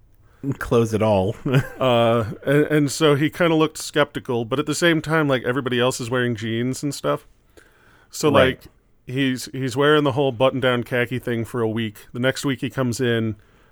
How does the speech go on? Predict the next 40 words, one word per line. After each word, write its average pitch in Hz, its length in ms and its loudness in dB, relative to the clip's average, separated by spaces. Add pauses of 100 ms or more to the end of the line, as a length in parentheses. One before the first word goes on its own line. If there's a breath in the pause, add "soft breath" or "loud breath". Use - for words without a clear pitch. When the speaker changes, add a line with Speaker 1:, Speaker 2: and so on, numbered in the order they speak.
(280 soft breath)
Speaker 2:
and 120 120 -2
now 123 140 2
it's 120 120 0
button-down 113 520 0
and 107 140 -2
jeans. 104 640 -4 (640 soft breath)
And 123 100 0
he's 110 180 -2
like, 120 160 4
Speaker 1:
Okay. 104 280 2
Speaker 2:
he's, 117 160 2
like, 131 120 0
creeping 139 400 0
in, 127 220 2
like, 110 320 0 (500)
"Is 117 120 -6
this 110 160 -2
okay?" 127 360 4
Speaker 1:
<laughs> 135 80 6
We're 147 40 4
going 147 180 4
through 147 120 0
evolutions 127 580 2
here. 98 200 4
Speaker 2:
Am 135 100 4
I, 131 220 4
am 127 100 -2
I 123 100 -2
gonna 123 180 0
get, 120 180 0 (160)
am 117 80 -6
I 117 60 -2
gonna 123 160 0
get 123 160 0
sent 135 300 0
home? 131 420 0 (880 soft breath)
And, 123 220 -4 (100)
and 123 180 0
he's 123 160 0
like, 117 280 2